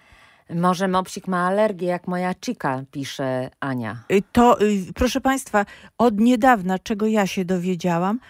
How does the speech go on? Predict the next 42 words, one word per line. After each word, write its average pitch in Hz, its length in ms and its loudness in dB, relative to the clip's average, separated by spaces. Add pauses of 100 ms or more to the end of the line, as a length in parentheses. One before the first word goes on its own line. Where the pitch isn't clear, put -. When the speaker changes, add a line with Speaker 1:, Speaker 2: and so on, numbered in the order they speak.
(160)
Speaker 2:
podobno 214 520 2
są 226 280 0
również 220 460 0
testy 214 760 -4
na 196 260 -2
al-, 196 240 -4
e, 170 340 -2
alergię 202 560 0
dla 190 200 0
zwierząt, 185 640 0 (360)
ale 202 220 2
to 208 120 -2
jest 180 260 -2
droga 220 340 -2
sprawa, 175 480 -2
bo 190 120 -6
to 196 140 -6
się 190 140 -6
gdzieś 196 380 -4
wysyła. 175 680 0 (640)
Ja 202 100 4
się 220 140 4
nawet 214 300 2
tym, 214 160 2
przyznam 208 380 0
się, 202 160 -2
dokładnie 202 480 2
nie 196 140 4
interesowałam, 190 800 0
ale 226 240 -2
są 254 280 2
te 175 140 0
testy 175 420 -2
na 170 180 0
alergię. 175 520 0
Niemniej, 208 640 4 (360)
bardzo 254 380 0
słusznie 240 420 0
jeden 226 240 0
z 196 40 -6
lekarzy 208 440 -2
powiedział, 180 560 -2